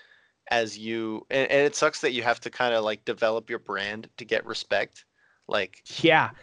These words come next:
Speaker 1: that's
Speaker 2: it
Speaker 1: pretty
Speaker 2: does.
Speaker 1: whack.
Speaker 2: That sucks, and it's
Speaker 1: Yeah.
Speaker 2: hard, too. It's
Speaker 1: Mm-hmm.
Speaker 2: very hard.
Speaker 1: But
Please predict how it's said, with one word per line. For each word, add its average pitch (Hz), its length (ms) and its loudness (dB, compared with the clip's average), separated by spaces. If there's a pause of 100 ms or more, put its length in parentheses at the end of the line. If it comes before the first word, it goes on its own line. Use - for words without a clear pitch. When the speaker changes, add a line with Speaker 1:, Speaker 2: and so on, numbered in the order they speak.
Speaker 1:
that's - 160 0
Speaker 2:
it 127 60 -4
Speaker 1:
pretty 131 140 6
Speaker 2:
does. 160 100 10
Speaker 1:
whack. 107 300 2
Speaker 2:
That 131 160 -6
sucks, - 680 0
and 120 100 -6
it's 123 140 -2
Speaker 1:
Yeah. 92 60 4
Speaker 2:
hard, 120 360 2
too. 110 300 -4 (240)
It's 120 120 -10
Speaker 1:
Mm-hmm. 104 60 -10
Speaker 2:
very 131 200 2
hard. 110 320 -4 (500)
Speaker 1:
But - 260 8